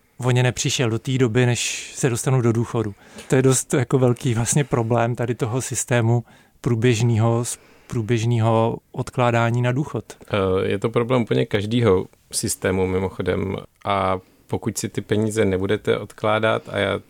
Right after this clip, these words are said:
Speaker 2: jako nechcem asi tady řešit problém inflace, který je strašně komplikovaný,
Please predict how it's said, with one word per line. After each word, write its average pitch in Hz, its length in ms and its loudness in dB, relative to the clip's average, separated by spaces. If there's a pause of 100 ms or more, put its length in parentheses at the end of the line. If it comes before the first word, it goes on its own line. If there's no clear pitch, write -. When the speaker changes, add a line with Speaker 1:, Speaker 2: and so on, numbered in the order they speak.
(200)
Speaker 2:
jako - 160 -4
nechcem 98 380 0
asi - 180 -4
tady 95 220 -2
řešit 92 360 -4
problém 92 380 -2
inflace, 98 480 -4
který 95 220 -10
je 92 60 -6
strašně - 340 -14
komplikovaný, 104 640 -2